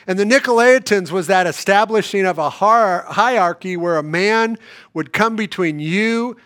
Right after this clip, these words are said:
and God instead of you going to Jesus directly. Jesus says, "I hate that." You know, the wall was broken. The, the veil in the temple was torn down so that you and I could have access to God and not have to go through some priest.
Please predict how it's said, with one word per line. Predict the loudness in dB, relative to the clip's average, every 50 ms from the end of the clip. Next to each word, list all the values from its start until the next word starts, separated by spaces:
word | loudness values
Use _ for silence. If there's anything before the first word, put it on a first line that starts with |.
| _ -10
and | -8 -8 -8 -6 0
God | 0 2 2 4 2 2 0 -2 -4 -6 -10 _ -12
instead | -10 -10 -8 -6 -6 -6 -6
of | -6 -6
you | -6 -10 -8
going | -4 -4 -2 -2 -2 -4
to | -6 -8
Jesus | -8 -8 -10 -10 -10 -10 -12 -12 -12
directly. | -8 -6 -6 -6 -6 -8 -10 -8 -10 -8
Jesus | -8 -8 -8 -8 -8 -10 -10
says, | -8 -10 -10 -8
"I | -8 -8
hate | -8 -6 -8 -8 -10 -10
that." | -12 -14 -14 -16 -20 _ _ _ _ _ _ _ _ _ _ _ -10
You | -4 -2
know, | 0 2
the | 2 2
wall | 2 4 6 6 6 6 4
was | 2 -4 -4 -4
broken. | -2 0 2 2 2 0 0 -4
The, | -4 -4 -6 -20 -20 -16 _ -6
the | -6 -2
veil | 2 2 2 2 2 0
in | 0
the | -2 -4
temple | -2 -2 -2 -2 -2 -2 -2 -4 -4
was | -4 -6 -8 -6
torn | -6 -4 -2 -2 -2 -2 -2
down | -2 0 0 0 -2 -2 -2 -4 -6 -10 -18 -20 -20 _
so | -6 -4 -2
that | 0 0 -2 -2
you | -2 -2 -2 0
and | 0 0
I | 0 -2
could | -2 -2 -2 0
have | 2 0 0 0
access | -2 -2 -2 -2 -4 -6 -6 -6 -6 -6 -6 -6
to | -8 -6
God | -2 -2 -2 -2 -2 -4
and | -4 -4 -4
not | -4 -2 -2
have | -2 -4 -4
to | -6 -10
go | -6 -6 -6 -6
through | -8 -10 -14 -12
some | -10 -10 -12 -12 -12
priest. | -10 -10 -8 -6 -6 -8 -8 -12